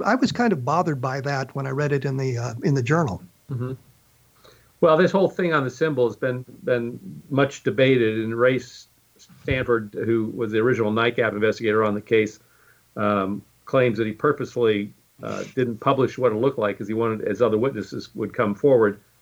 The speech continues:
Speaker 2: wanted to know that they had actually seen the craft. Um, th-, that's a whole nother discussion. But to me,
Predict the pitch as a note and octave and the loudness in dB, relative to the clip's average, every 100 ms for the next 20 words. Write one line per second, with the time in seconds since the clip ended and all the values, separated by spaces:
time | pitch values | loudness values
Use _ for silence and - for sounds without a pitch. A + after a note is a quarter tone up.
0 | _ - A#2+ A#2 G#2 A2+ A2+ A2 G2+ A2+ | _ -4 0 0 -2 -2 2 2 2 2
1 | G#2 G#2 G#2+ G2+ G2+ - - B2 G#2+ - | 2 2 0 -2 -6 -8 -2 0 -2 -2
2 | C3 A#2+ F#2+ F#2+ - _ _ _ _ - | 0 2 0 -2 -12 _ _ _ _ -18
3 | - G2+ G2 F#2 F#2+ _ _ _ _ _ | -8 -6 -4 -6 -10 _ _ _ _ _
4 | _ - C#3 - C#3+ C#3+ C3 B2 A#2 A#2+ | _ -10 -8 -4 -2 2 4 4 6 4
5 | A#2 G#2 - C3+ A2+ A2 C#3 E3+ D#3 B2+ | 4 2 -2 -2 0 -2 0 0 0 -2